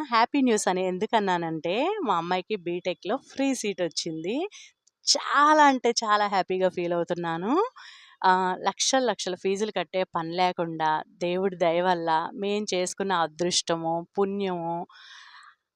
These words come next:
అసలు మాకు ఉండే దేవుడి అండ,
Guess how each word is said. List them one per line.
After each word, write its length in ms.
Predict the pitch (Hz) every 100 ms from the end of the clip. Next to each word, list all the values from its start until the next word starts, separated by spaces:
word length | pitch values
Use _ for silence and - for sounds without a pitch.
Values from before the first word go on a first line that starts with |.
| -
అసలు 440 | 262 - 247 233 - 233
మాకు 520 | 214 208 220 240 247
ఉండే 340 | 226 208 208
దేవుడి 460 | 196 180 185 196 196
అండ, 400 | 180 175 190